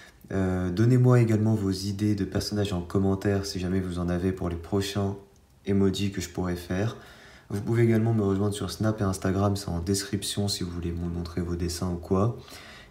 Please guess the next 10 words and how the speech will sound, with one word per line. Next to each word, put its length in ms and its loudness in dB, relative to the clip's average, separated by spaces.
Et 60 2
me 80 8
rejoindre 320 4
également 340 2
sur 200 -2
mon 180 0
Amino, 500 2
c'est 200 -6
Chat 180 0
Dessin, 500 0